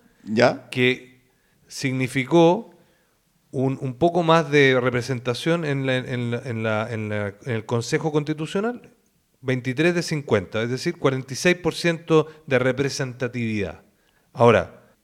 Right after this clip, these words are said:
Speaker 2: efectivamente, lo que muestra la encuesta es que el diez por ciento de, de los encuestados está, de alguna manera, vinculado o tiene cierta adhesión con el Partido
Speaker 1: Sintonía.
Speaker 2: Republicano. Sintonía.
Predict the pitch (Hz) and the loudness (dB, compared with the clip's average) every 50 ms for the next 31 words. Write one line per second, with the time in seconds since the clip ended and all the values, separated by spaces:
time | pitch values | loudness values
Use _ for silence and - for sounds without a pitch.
0 | _ _ _ 131 110 - 120 - - - 135 147 151 156 165 165 160 165 - 180 | _ _ _ -8 -6 -6 -6 -6 -2 2 4 4 6 6 4 2 0 0 2 2
1 | 180 - - 127 120 113 107 110 107 117 139 165 165 - - 165 160 135 127 123 | 2 2 2 0 0 0 0 -2 -2 0 0 -2 -2 -2 -2 0 0 0 0 -2
2 | 123 120 - 131 107 - - - 113 113 - - _ _ _ _ 151 139 127 - | -2 0 0 0 0 0 -4 -6 -6 -6 -6 -8 _ _ _ _ -6 -6 -6 -6
3 | - - 131 127 127 120 - _ _ _ _ _ _ _ - 135 131 127 123 185 | -6 -4 -2 -2 -2 -2 -6 _ _ _ _ _ _ _ -2 0 0 2 4 4
4 | 240 269 - - 208 160 - - 175 170 165 151 - 156 147 139 131 127 120 113 | 4 4 4 2 0 0 0 -2 -2 -2 -2 -4 -2 0 2 2 2 2 0 -2
5 | 113 113 107 110 107 107 107 104 101 101 101 95 - 107 101 - _ - 92 85 | -4 -6 -6 -4 -4 -2 -2 -2 -4 -4 -4 -6 -8 -10 -12 -10 _ -10 -8 -8
6 | 87 117 143 151 - _ _ _ - 120 - _ _ 147 143 147 151 147 - - | -8 -10 -12 -14 -18 _ _ _ -12 -12 -12 _ _ 2 4 4 4 2 0 -4
7 | - _ _ _ _ _ _ _ _ 123 113 117 117 139 139 135 131 127 127 135 | -12 _ _ _ _ _ _ _ _ -8 -6 -4 -2 -2 -2 -2 -2 -2 -2 -2
8 | 139 143 139 135 127 117 110 - - _ _ _ _ - 110 123 120 123 120 123 | 0 0 0 0 -2 -4 -6 -10 -18 _ _ _ _ -14 -12 -10 -10 -10 -10 -10
9 | 123 127 139 156 156 151 147 139 131 123 120 117 117 117 117 113 131 135 135 127 | -6 -4 0 2 2 4 4 4 4 4 4 4 4 4 2 2 0 -2 -2 -2
10 | - - 143 135 127 - - 135 127 123 120 120 113 113 107 - - - 190 175 | -2 -2 -2 -2 -2 -2 0 2 4 4 4 4 2 0 -2 -4 -2 0 0 0
11 | 139 120 - 120 113 107 - 117 104 - - 120 113 110 113 110 156 156 165 160 | 0 -2 -2 -4 -4 -4 -4 -8 -6 -2 0 2 2 4 4 4 4 4 6 4
12 | 120 110 110 175 147 151 139 123 - 139 135 143 139 113 92 82 78 - | 4 4 2 -2 -4 -6 -6 -4 -4 -2 0 2 2 2 0 -2 -6 -12